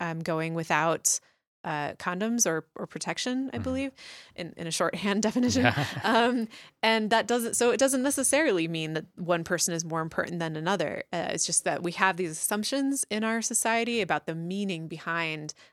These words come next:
Speaker 1: a lot of these behaviors. And so they can show up in the hierarchies that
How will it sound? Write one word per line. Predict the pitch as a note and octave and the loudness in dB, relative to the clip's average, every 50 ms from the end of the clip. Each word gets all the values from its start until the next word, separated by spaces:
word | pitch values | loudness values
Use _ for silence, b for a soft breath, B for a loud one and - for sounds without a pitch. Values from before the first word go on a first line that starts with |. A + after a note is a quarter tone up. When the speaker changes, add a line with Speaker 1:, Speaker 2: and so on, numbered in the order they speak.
| b b - | b b -2
Speaker 1:
a | F3+ | 0
lot | E3+ E3 E3 | 0 0 0
of | D#3 | -2
these | E3 D3+ - | -4 -6 -4
behaviors. | - D3 - - E3+ D#3+ - - - - - - F#3 - B B B B B B | -6 -6 -4 -4 -4 -4 -4 -4 -6 -6 -4 -4 -2 -4 B B B B B B
And | - - | -2 -2
so | F#3+ F3+ | 0 2
they | F3 E3+ | 0 0
can | - - F3+ E3 | 0 -2 -4 -2
show | - - - G3+ F#3 F3 F3+ | -2 0 2 2 2 2 4
up | G#3+ C4 C4+ B3 A3 G3+ - - - | 4 6 6 6 6 4 2 -2 -4
in | - F3 E3+ | -6 -4 -4
the | E3 D#3 - - | -4 -2 2 2
hierarchies | G3+ G3+ G3 F#3 E3 E3+ - - F3+ F3+ F3+ F3 F#3 F3+ | 4 4 4 4 2 2 -2 -6 -6 -4 -4 -4 -2 0
that | F3+ E3 D#3 - - | 0 0 0 0 -2